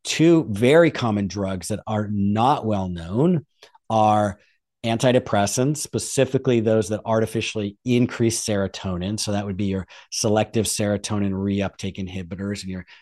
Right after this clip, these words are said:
selective serotonin norepinephrine reuptake inhibitors like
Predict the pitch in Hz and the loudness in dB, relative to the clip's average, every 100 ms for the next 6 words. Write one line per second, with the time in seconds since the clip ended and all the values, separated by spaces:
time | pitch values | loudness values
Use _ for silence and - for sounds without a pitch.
0 | - - 104 101 - 104 - 104 98 - | -10 -4 -2 -2 -2 -6 -4 -2 -2 -2
1 | 101 98 95 95 _ - 95 104 110 110 | -4 -2 -4 -6 _ -6 0 2 4 4
2 | 101 98 95 92 - 90 92 90 - 87 | 2 0 -4 -6 -6 -6 -4 -6 -8 -12
3 | 90 85 85 87 90 87 | -10 -10 -10 -8 -8 -10